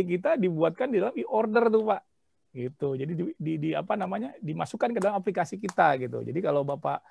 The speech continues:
eh, sebagai informasi nih, Pak, e-order itu adalah aplikasi yang dibuat oleh, eh,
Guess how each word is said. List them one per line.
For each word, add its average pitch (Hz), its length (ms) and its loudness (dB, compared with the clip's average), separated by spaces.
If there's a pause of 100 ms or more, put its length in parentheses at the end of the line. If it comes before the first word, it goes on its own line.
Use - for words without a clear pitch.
(720)
eh, 139 380 -4 (180)
sebagai 139 320 -6
informasi 143 600 0
nih, 190 80 -2
Pak, 208 180 0 (760)
e-order 156 360 0
itu 147 400 -2
adalah 151 400 4
aplikasi 160 480 -4
yang 165 80 -2
dibuat 143 320 -4
oleh, 131 720 -8
eh, 123 640 -12